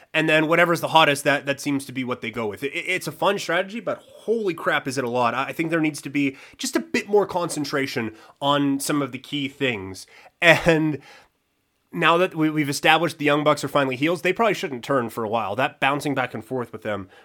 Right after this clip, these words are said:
was a little bit annoying at times. But I, I think now, like, it's almost felt like A E W for the last little bit, they've been a startup promotion again, where it's just, "Okay, we've established this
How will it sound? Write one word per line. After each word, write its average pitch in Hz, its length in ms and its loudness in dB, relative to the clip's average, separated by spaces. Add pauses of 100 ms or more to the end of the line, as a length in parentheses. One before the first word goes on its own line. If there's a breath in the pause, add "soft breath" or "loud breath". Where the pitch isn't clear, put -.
was 113 480 -2
a 123 60 -10
little 127 220 -2
bit 117 160 -2
annoying 110 400 0
at 104 100 -4
times. 95 460 -6
But 117 300 2 (1000 loud breath)
I, 151 280 0
I 175 60 0
think 185 300 2
now, 160 560 6 (640)
like, 170 140 4
it's 185 120 0
almost 247 240 4
felt 180 140 4
like 156 140 2
A 156 40 4
E 147 140 0
W 127 320 0
for 131 120 -8
the 123 80 -4
last 127 260 -2
little 113 160 -6
bit, 120 280 -2 (220 loud breath)
they've 147 340 -2
been 160 360 2
a 131 60 -4
startup 139 500 4 (640)
promotion 131 500 -2
again, 98 340 -6
where 123 220 0
it's 123 120 -4
just, 135 140 -2
"Okay, 170 240 4
we've 120 160 -4
established 147 380 -2
this 240 300 2